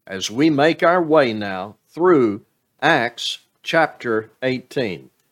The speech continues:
Listen, please, verses one through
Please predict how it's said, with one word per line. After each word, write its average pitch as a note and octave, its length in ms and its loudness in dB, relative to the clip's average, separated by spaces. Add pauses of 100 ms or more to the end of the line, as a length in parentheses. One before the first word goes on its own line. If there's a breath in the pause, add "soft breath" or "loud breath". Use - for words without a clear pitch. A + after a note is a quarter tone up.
(280)
Listen, C#3+ 380 2
please, D3+ 400 2
verses A#2+ 580 0
one E3 600 -2 (160)
through D3 480 0